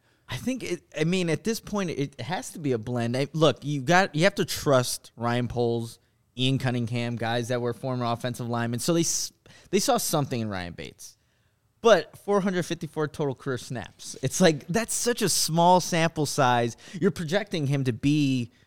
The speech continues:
you know, s-, a player that you can count on. But still, there, there, I think there is a little bit of desperation in that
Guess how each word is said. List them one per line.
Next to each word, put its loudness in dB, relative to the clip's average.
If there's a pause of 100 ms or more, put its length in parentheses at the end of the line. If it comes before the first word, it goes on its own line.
you 2
know, 6
s-, 0
a 6
player 4
that 4
you 0
can -4
count -2
on. 0 (380)
But -2
still, 6
there, 6
there, 4
I 2
think 0
there 4
is 2
a 2
little 6
bit 4
of 0
desperation -2
in -4
that -4